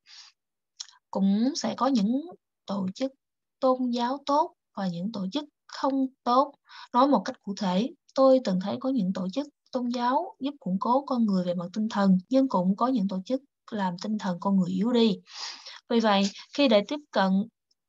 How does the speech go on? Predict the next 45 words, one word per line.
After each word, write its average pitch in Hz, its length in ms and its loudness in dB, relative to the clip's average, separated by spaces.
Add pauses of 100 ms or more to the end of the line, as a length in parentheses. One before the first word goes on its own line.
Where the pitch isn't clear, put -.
(260)
đề 208 160 0
cập 196 260 -4
đến 240 160 -4
giáo 269 160 -2
dục 254 220 -6
tinh 233 140 -2
thần, 202 320 -2 (160)
nó 233 180 -4
có 269 200 -10
thể 190 320 -2 (120)
không 277 300 -2
bao 240 160 2
gồm 180 320 -2 (140)
tôn 196 160 0
giáo. 196 400 4 (720)
Khi 262 220 4
tôi 247 160 4
nói 247 200 6
đến 262 160 6
giáo 277 120 4
dục 226 220 2
tinh 220 160 0
thần, 190 240 2 (320)
tôi 269 180 6
không 262 160 -6
ám 247 160 -2 (120)
chỉ 196 180 -2
đến 254 180 0
một 185 120 0 (640)
giáo 262 340 -2 (220)
phái 254 280 2
nào 202 160 0
hết. 240 220 0 (220)
Lý 311 280 -2
do 254 360 2 (100)
tôi 247 140 -4
thận 185 200 -2
trọng 190 240 4
về 190 140 0
vấn 233 240 -2
đề 185 200 0
này 175 320 -4 (100)
vì 214 120 0
tôi 247 220 -2
được 185 220 0